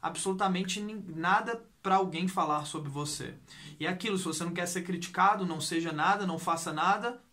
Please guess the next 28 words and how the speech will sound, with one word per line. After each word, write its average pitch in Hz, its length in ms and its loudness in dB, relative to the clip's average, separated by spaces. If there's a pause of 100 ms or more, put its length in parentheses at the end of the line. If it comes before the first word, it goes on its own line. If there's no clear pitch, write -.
fique, 208 280 -8
ó, 185 140 2
calado 170 480 2
na 180 140 0
sua, 156 340 -2
pra 156 220 0
sempre, 147 440 -4
na 147 140 -2
sua 175 240 -4
zona, 131 400 -4 (320)
entende? 131 480 -6 (500)
Então, 170 560 -2 (460)
qual 208 260 4
é 196 280 4
a 190 100 6
ideia 180 340 0
aqui? 160 300 -4
Fazer 180 920 0
e 185 140 2
manter 185 760 2 (400)
uma 185 200 4
melhoria 190 560 4
contínua. 214 880 -4 (280)
Eu 151 120 -2
fiz 226 340 -4
essa 196 180 -2
primeira 185 360 4
versão 185 680 -2